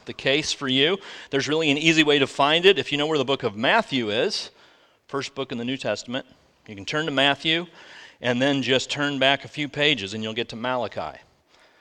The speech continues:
Because Matthew's the first book of the New Testament, Malachi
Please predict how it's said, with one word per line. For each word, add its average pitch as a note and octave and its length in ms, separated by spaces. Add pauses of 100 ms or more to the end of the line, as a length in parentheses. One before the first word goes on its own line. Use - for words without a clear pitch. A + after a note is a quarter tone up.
(380)
Because F#2 240
Matthew's A2 460
the F#2 80
first - 400
book B2+ 260 (340)
of G#2 140
the G#2 80
New F3 160
Testament, D3 640
Malachi A#2 640